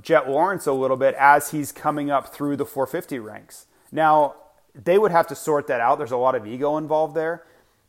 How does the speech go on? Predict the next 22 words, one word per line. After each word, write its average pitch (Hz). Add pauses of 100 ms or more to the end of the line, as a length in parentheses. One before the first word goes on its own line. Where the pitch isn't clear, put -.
But 156
those 175
two 262
used 233
to 202
practice 175
at 139
the 143
same 156
facility 151
all 135
the 123
time. 147 (240)
When 139 (340)
Cooper 196
Webb 170
went 151
to 151
work 151
with 147
Michael 139
Byrne, 147